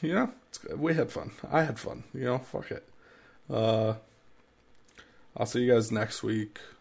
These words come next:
with, uh, the one-on-ones. We'll have the Pokemon breakdown. Um, look out. Follow me on Twitter. Follow me on Twitter. Links in, or Fade to Town. Follow the stuff on Twitter. Um, a big news coming. Big news coming. Um,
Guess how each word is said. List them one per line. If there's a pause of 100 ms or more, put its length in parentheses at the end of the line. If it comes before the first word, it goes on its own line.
(100)
with,
uh,
the
one-on-ones.
We'll
have
the
Pokemon
breakdown. (720)
Um, (100)
look
out.
Follow
me
on
Twitter. (280)
Follow
me
on
Twitter.
Links
in,
or
Fade
to
Town.
Follow
the
stuff
on
Twitter. (640)
Um,
a
big
news
coming. (100)
Big
news
coming. (160)
Um,